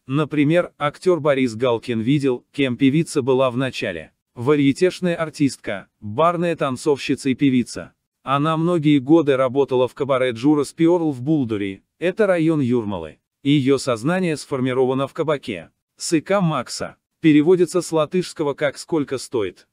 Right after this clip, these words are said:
Ее интересует одно: деньги. От кого? Неважно.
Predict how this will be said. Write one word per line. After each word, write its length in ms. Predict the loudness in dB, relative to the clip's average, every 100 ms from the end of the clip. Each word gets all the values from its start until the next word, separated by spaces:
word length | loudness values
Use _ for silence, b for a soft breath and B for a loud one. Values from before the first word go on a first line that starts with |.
| _ 0
Ее 360 | 0 4 4
интересует 640 | 4 2 0 2 2 0 0
одно: 560 | -4 -2 -2 -2 -4 -8
деньги. 600 | 2 4 4 -2 -6 -14 _ _
От 220 | -4 -4
кого? 460 | -2 2 2 0 -6 _
Неважно. 760 | 0 2 4 2 0 -2 -10